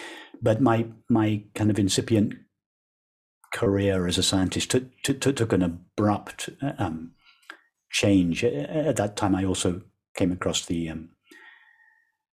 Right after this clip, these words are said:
the, the work of Michael Cardew, one of the founding fathers of the British studio pottery movement. So, o-, in my mid-teens, there was a, there was a big, really a big upheaval. Uh, I was introduced to the arts and to the spiritual tradition in, in the Sufi and Advaita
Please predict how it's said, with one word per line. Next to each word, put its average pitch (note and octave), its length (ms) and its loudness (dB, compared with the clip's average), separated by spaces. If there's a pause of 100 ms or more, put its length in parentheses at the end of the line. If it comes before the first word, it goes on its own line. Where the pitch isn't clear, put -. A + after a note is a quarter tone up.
(140)
the, A2 280 -4
the G#2 100 2
work F#2+ 220 2
of F2 120 -2
Michael F#2 260 0
Cardew, F2+ 480 0
one E2+ 140 -2
of E2 80 -4
the E2 200 -4 (240)
founding F2+ 320 0
fathers F2 360 -2
of E2+ 60 -8
the - 80 -12
British - 420 -4
studio F#2+ 360 2
pottery G2 340 0
movement. G2 340 4
So, A#2+ 240 4
o-, E3+ 300 2
in D#3 160 4
my D3+ 100 6
mid-teens, A#2 480 4
there G#2+ 80 6
was G#2 120 4
a, A#2 60 0
there A#2+ 120 2
was G2+ 120 4
a G2 40 4
big, F#2+ 680 2 (540)
really A#2+ 260 6
a G2 60 4
big G2 200 2
upheaval. F2 640 -2 (500)
Uh, - 60 0
I F2+ 240 0
was F#2 120 2
introduced F#2 380 2
to G2+ 80 2
the G2+ 160 2
arts G2+ 480 0 (100)
and F#2+ 380 2
to G#2 120 0
the F#2+ 80 -4
spiritual F#2+ 480 0
tradition F2 540 -2
in, E2+ 160 -2
in G2+ 140 0
the F2+ 100 -2
Sufi - 320 0
and E2+ 100 0
Advaita F2 540 -2